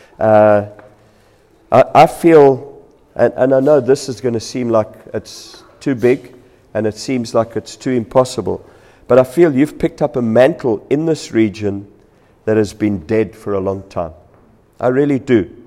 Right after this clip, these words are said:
And I feel it's this thing of apostolic Christianity. Uh, we know that one of the, the results of the Cape Revival was the apostolic pioneering that took place all the way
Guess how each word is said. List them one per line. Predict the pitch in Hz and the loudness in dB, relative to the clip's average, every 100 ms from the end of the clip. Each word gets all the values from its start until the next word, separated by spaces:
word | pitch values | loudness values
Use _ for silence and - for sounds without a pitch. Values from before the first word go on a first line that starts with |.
| - _ _ - | -20 _ _ -8
And | 107 | -6
I | 101 | -6
feel | - 151 127 | -6 -4 -4
it's | 120 - | -6 -12
this | 107 - | -16 -10
thing | 117 107 | -8 -8
of | 95 | -6
apostolic | 110 107 113 - 107 98 - | -8 -8 -12 -8 -6 -6 -12
Christianity. | - - - 98 95 95 - 85 82 _ _ _ _ _ _ | -14 -14 -8 -8 -8 -10 -12 -14 -14 _ _ _ _ _ _
Uh, | 110 107 107 107 104 | 2 6 6 6 4
we | 120 147 | 2 2
know | 131 127 156 | 4 4 4
that | 120 113 | 0 -2
one | 120 123 | 0 0
of | 113 | 2
the, | 113 110 107 104 - - | 2 4 2 -2 -16 -14
the | 110 | -8
results | 110 101 - 123 143 - | -6 -4 2 2 2 -8
of | 101 | -10
the | 110 | -10
Cape | - 139 139 - | -4 -4 -4 -4
Revival | 104 98 98 92 90 80 _ _ _ _ _ | -4 -2 -2 -4 -6 -10 _ _ _ _ _
was | 110 104 98 - | -4 -4 -6 -12
the | - 107 104 - | -4 -2 -2 -4
apostolic | 117 131 - - 117 113 - - _ _ _ | -8 -8 -12 -8 -6 -6 -10 -20 _ _ _
pioneering | 123 113 107 117 107 85 87 - _ _ - | -6 -4 0 0 0 -4 -10 -20 _ _ -10
that | 107 - | -10 -4
took | 160 - | -6 -4
place | - 123 117 - | -2 -2 -2 -8
all | - 151 170 | -2 0 2
the | 151 | 2
way | 135 127 95 | 4 4 2